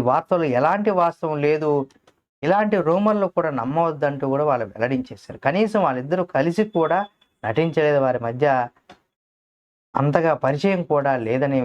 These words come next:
విషయాన్ని కూడా తెలియచేశారు. అయితే ఈ రూమర్ క్రియేట్ చేయడం వెనక అసలు కారణం ఏంటి, ఈ వార్త క్రియేట్ చేసిన వారు ఎవరైనా విషయం పైన ఆరా తీస్తున్నారా? ఇలా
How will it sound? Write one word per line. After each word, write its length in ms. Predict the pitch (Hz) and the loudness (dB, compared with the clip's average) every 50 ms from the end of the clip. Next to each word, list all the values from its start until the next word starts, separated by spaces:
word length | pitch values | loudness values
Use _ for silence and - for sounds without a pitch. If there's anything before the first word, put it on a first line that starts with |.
| 113 | -2
విషయాన్ని 320 | 110 - - 135 139 151 147 147 | -4 -4 -2 -4 -2 0 0 0
కూడా 140 | 143 139 - | -2 -2 -2
తెలియచేశారు. 640 | 113 120 123 120 - 120 120 113 127 120 117 110 107 110 | -2 -2 -2 -2 -2 -4 -4 0 0 0 0 0 0 0
అయితే 400 | 120 135 143 135 135 139 139 147 160 175 175 - _ _ _ _ _ _ _ - 143 | 0 0 0 0 0 0 0 0 0 0 -2 -6 _ _ _ _ _ _ _ -2 -2
ఈ 100 | 151 156 147 147 | 0 2 2 2
రూమర్ 320 | 151 165 175 185 180 165 - - | 2 2 2 0 0 0 -2 -2
క్రియేట్ 340 | 147 147 156 156 147 139 - - | 0 2 2 2 0 -2 -4 -2
చేయడం 320 | 143 135 139 135 139 135 123 113 - _ _ _ _ _ - | -2 0 0 0 0 0 -2 -4 -8 _ _ _ _ _ -4
వెనక 220 | 120 135 147 - 135 120 | -2 -2 0 0 -2 -4
అసలు 180 | 120 - 156 156 - 147 | -2 -2 -4 -4 0 0
కారణం 280 | 139 139 135 139 131 120 113 117 131 | 0 0 0 -2 -4 -2 0 0 0
ఏంటి, 240 | 151 165 151 175 180 175 175 _ _ _ _ _ _ - | 0 0 0 -2 -2 -2 -4 _ _ _ _ _ _ -2
ఈ 80 | 131 139 131 | 0 2 2
వార్త 240 | 131 151 170 170 208 - - | 4 2 2 2 0 0 0
క్రియేట్ 280 | 165 165 175 175 170 175 | 2 2 2 2 0 -2
చేసిన 280 | 170 160 143 160 156 143 139 127 | -2 -4 -2 -2 0 0 2 2
వారు 240 | 120 127 151 170 175 156 139 127 | 4 2 2 2 2 0 0 0
ఎవరైనా 400 | 120 123 131 139 139 139 139 135 127 123 120 - - _ _ _ _ _ _ _ _ _ _ _ _ _ _ - | 2 2 2 0 0 0 0 -2 -2 -2 -6 -8 -16 _ _ _ _ _ _ _ _ _ _ _ _ _ _ -6
విషయం 240 | 123 - 180 175 160 139 | -2 0 0 0 0 0
పైన 160 | 160 151 143 123 113 120 | 0 0 2 2 0 2
ఆరా 140 | 139 156 156 156 - | 2 0 0 -2 -4
తీస్తున్నారా? 560 | 147 139 - - 139 135 135 135 135 143 151 170 - _ _ _ _ _ _ _ _ _ _ _ - | -8 -8 -6 -4 -2 -2 0 0 0 -2 -2 -4 -6 _ _ _ _ _ _ _ _ _ _ _ -4
ఇలా 180 | 117 120 127 | -2 2 2